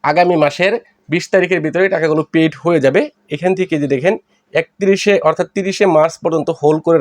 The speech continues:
রাখা হয়েছে, অর্থাৎ ব্যাংক অ্যাকাউন্টের কাজ করলে সেটা দেখা যাচ্ছে যদি প্রতি মাসের চার থেকে পাঁচ তারিখের ভিতরে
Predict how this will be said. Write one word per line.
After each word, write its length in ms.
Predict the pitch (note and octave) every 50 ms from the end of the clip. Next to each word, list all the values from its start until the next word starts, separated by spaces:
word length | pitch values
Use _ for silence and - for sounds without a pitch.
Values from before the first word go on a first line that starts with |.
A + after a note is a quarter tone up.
| C3
রাখা 160 | B2 A#2+ - C3
হয়েছে, 220 | B2 A#2 G2+ - G#2 G#2+
অর্থাৎ 160 | B2+ - F3+ D3+ A#2 A#2+
ব্যাংক 180 | C3 C#3 D#3 D3
অ্যাকাউন্টের 360 | D#3+ - - F#3 F3 F#3+ F#3 -
কাজ 120 | E3+ D#3+ D#3+ - -
করলে 220 | D#3 C#3+ D3 F#3+ B3+ C4 - - - - _ _ _ -
সেটা 160 | - F#3+ F#3 G#3 F#3+
দেখা 140 | G#3+ G#3 G#3+ G3+ G#3+
যাচ্ছে 260 | G#3 G3 _ - G#3 G3+ F#3 E3+
যদি 220 | F3+ E3 F3+ F#3+ F#3+ G3 F#3+ - _ _ _ _ _ _ _ _ _ _ _ -
প্রতি 200 | G3 G3 A3+ A3+ G#3
মাসের 300 | F3 D#3+ - G3 F3 F3 F3+ G3 _ -
চার 120 | G3+ F#3 F#3 F#3+ -
থেকে 140 | G3 G3+ G#3 G#3
পাঁচ 120 | - F#3+ F#3+ - -
তারিখের 280 | G#3 G3+ G3+ F#3 G3+ F#3+ E3+
ভিতরে 260 | F#3 F#3 E3 C#3+ F3